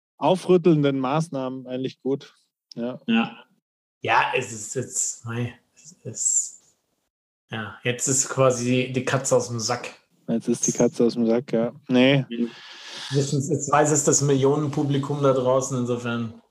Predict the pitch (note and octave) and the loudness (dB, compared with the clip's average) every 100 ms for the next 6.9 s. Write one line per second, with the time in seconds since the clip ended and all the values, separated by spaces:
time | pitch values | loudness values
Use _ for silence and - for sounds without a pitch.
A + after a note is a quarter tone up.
0 | - E3 G#3+ F#3 E3+ D#3+ D3+ D3 F3 E3+ | -2 2 4 6 4 2 2 2 4 4
1 | E3 D#3 D3+ - D3 D3+ - D#3+ D3+ C#3+ | 4 4 2 -2 -2 -2 0 2 2 2
2 | C#3 C3+ - - C#3+ C#3 C#3 C3+ C3+ C#3 | 2 0 -10 -6 0 0 2 0 2 -2
3 | B2 - - C#3 C3 C3 C#3+ C#3 - C3 | -2 -4 0 0 2 4 4 0 0 0
4 | C3+ B2+ A#2+ - A#2+ A#2+ A#2+ C3 C#3 - | 2 0 -2 0 0 0 -2 -4 -6 -2
5 | B2 D#3 F3+ C#3 G3+ - - G#3 - A3 | 0 2 2 0 -2 -4 -4 -4 0 2
6 | F#3+ F#3+ F#3 C#3 C#3+ D3 D#3 E3 - | 6 4 4 2 0 0 0 0 -4